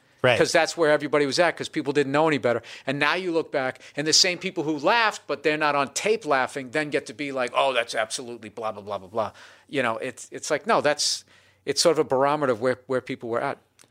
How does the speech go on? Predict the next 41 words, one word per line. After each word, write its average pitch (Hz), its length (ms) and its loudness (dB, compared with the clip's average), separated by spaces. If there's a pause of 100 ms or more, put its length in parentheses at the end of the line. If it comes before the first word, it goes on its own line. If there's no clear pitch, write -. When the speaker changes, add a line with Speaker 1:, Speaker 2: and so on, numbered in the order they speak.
Speaker 1:
There's 160 200 4
some, 196 380 0 (400)
I've 139 160 2
watched 175 240 4
a - 20 0
lot 143 220 6
of 117 60 2
Seinfeld 127 580 2
over 135 100 2
the 127 80 2
last 127 500 2
couple 123 260 -2
months 127 220 -2
'cause 104 160 0
my 101 120 -4
daughter 98 280 2
really 107 240 2
likes 104 300 -2
it, 110 40 0
and 101 80 -6
it's 95 120 -8
on 95 140 -6
Hulu. 98 400 -6 (200)
And - 120 -6
Speaker 2:
Oh, 113 60 0
Speaker 1:
she's 107 100 2
Speaker 2:
yeah. 98 60 0
Speaker 1:
always 101 180 -2
like, 98 100 -8
"Put 139 100 -6
on 139 100 -2
a 143 40 -2
Seinfeld, 127 500 -2
put 117 120 -6
on 127 80 -2
a - 20 -2
Seinfeld." 117 560 0 (560)
And 147 140 2
there's 226 180 2
Seinfeld 143 520 2
episodes 101 840 -2